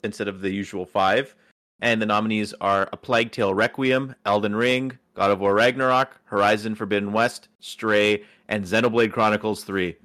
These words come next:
I personally did my ballot when the nominees went live. I think it was two weeks ago. And I voted for Horizon Forbidden West. And even after beating God of War Ragnarok the other day,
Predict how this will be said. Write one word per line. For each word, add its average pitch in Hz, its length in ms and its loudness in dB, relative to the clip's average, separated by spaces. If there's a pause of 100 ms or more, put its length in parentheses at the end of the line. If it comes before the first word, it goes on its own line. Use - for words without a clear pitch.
(120)
I 143 160 2
personally 143 540 -4
did 117 220 -4
my 113 400 0 (100)
ballot 107 440 2 (260)
when 107 280 -2
the 101 280 -2
nominees 113 420 -4
went 110 200 -2
live. 107 440 0 (160)
I - 40 -12
think 107 120 -4
it 101 40 -4
was 98 120 -8
two 120 160 -6
weeks 107 280 -6
ago. 110 360 0 (220)
And 113 400 0
I 139 160 2
voted 127 280 0
for 127 120 -2
Horizon 110 500 0
Forbidden 101 440 -4
West. 123 480 -4 (520)
And 113 460 -2 (220)
even 147 240 -4
after 147 260 0
beating 120 320 -4
God 113 200 2
of 113 120 -2
War 113 160 -2
Ragnarok 101 720 0 (140)
the 107 120 -2
other 101 160 0
day, 98 440 -2